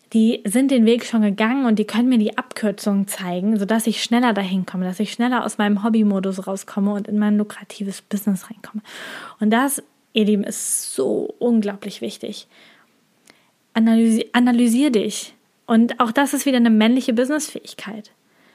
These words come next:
Wenn du das nicht kannst, brauchst du jemanden an deiner Seite, der dich analysiert, der dir hilft dabei, der dich dabei unterstützt. Und an dieser Stelle geht jetzt einmal ein kle-, kleines, größeres Shoutout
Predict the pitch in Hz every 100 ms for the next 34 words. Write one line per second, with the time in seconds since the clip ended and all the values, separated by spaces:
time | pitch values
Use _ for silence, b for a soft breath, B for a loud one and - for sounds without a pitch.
0 | b b b - 233 254 240 247 247 254
1 | 226 247 - 196 190 214 202 214 214 240
2 | 226 226 208 175 175 220 220 - - 180
3 | 175 180 190 - - 202 208 220 220 262
4 | 226 180 165 180 196 220 - _ - -
5 | 294 302 - 180 185 208 - _ B B
6 | B B B B 208 196 - 208 196 208
7 | 202 226 - 339 - - _ _ b b
8 | b b b b b 214 220 220 - -
9 | _ _ _ _ _ _ _ _ - 226
10 | 226 240 254 233 240 233 226 214 214 -
11 | 226 214 208 208 240 - 226 - 247 247
12 | 240 240 247 226 214 - 240 240 247 208
13 | 208 247